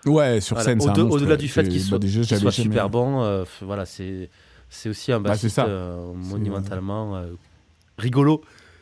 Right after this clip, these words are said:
Speaker 1: Et j'avais jamais vu un bassiste faire un salto en même temps de jouer. C'est,
Speaker 2: Ouais,
Speaker 1: c'est
Speaker 2: c'est ça.
Speaker 1: impressionnant, quoi.
Speaker 2: Et donc, du coup, les pro-, c'est sur les premiers albums, du coup, que t'as relevé un truc ?
Speaker 1: Ouais, c'est ça. Euh, j'ai relevé,
Speaker 2: Alors,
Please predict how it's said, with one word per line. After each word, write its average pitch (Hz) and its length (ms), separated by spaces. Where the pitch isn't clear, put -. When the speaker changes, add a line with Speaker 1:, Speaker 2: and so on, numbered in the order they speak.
Speaker 1:
Et 110 80
j'avais 117 220
jamais 131 260
vu 127 120
un 117 120
bassiste 135 380
faire 113 120
un 104 80
salto 110 380
en 101 80
même 98 160
temps 98 140
de 98 60
jouer. 98 280
C'est, - 140
Speaker 2:
Ouais, 143 180
Speaker 1:
c'est 131 60
Speaker 2:
c'est 131 140
ça. 107 100
Speaker 1:
impressionnant, 92 340
quoi. - 140
Speaker 2:
Et 123 80
donc, 127 140
du 131 80
coup, 220 120
les 208 80
pro-, - 260
c'est 135 180
sur 139 180
les 135 80
premiers 143 260
albums, 196 260
du 180 100
coup, - 80
que - 80
t'as - 100
relevé 135 300
un 139 80
truc ? - 260
Speaker 1:
Ouais, 139 180
c'est 147 140
ça. 139 220
Euh, 117 140
j'ai 117 160
relevé, 123 320
Speaker 2:
Alors, 139 140